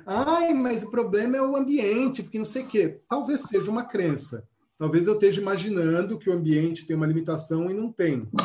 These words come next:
E aí, tudo bem. Mas é interessante a gente começar por essa abordagem pra, pra começar a entender pra onde atacar. Né? Mas achei interessante fazer esse, esse, esse parênteses,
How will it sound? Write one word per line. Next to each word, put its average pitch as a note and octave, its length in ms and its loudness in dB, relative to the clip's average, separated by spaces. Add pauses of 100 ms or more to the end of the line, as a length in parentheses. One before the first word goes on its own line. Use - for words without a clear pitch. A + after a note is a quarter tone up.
(460)
E C#3+ 60 -4
aí, C#3+ 320 2 (100)
tudo F3 160 -4
bem. C#3+ 300 0 (280)
Mas F3 260 -2 (180)
é F#3 80 0
interessante G#3+ 600 6
a C4+ 40 6
gente B3 220 -2
começar G#3 640 2
por A#3 200 2
essa F#3+ 180 2
abordagem D#3+ 840 0 (200)
pra, G3+ 480 -2 (300)
pra G3 400 -2
começar G3+ 420 -4
a G#3+ 40 0
entender A3 800 4
pra B3 160 2
onde G3+ 340 0
atacar. A#3+ 560 -2 (1700)
Né? E3+ 320 -2 (420)
Mas F3 140 2
achei A#3+ 180 6
interessante C#4+ 420 4
fazer A3+ 280 2
esse, G#3 240 0 (340)
esse, C#3+ 1300 4
esse E3 200 0
parênteses, D#3 1120 4